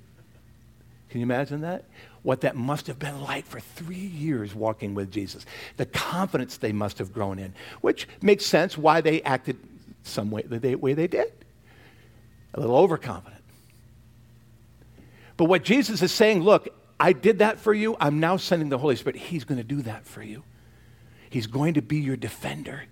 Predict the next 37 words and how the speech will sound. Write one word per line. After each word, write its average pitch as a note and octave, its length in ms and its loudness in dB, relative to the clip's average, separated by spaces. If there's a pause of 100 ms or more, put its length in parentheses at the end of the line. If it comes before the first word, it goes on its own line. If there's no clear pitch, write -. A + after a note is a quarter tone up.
(1040)
You're E3 140 4
gonna E3+ 120 6
be E3 100 8
able D#3 140 4
to D3 120 -4
now C#3+ 220 2
pray F#3 420 2
in E3+ 80 2
the D#3 100 2
Spirit. D3 380 2
You're C#3+ 80 -6
gonna E3+ 100 -2
be E3 80 4
able D#3 140 0
to D3+ 100 -4
war D#3+ 400 4
in D#3+ 80 4
the D3 80 0
Spirit. C3+ 320 0
You're D3 80 -2
gonna A3+ 140 4
be G#3+ 80 6
able G3+ 160 6
to E3 40 -4
do F#3+ 200 0
things A3 360 2
in G#3+ 120 2
the E3 80 2
Spirit F#3+ 580 2 (280)
that F#3 200 4
you G3+ 60 4
never G3+ 420 6
could D#3 400 4
while E3 220 2
I D3+ 40 0
was C3 280 -2
here." C3 320 -14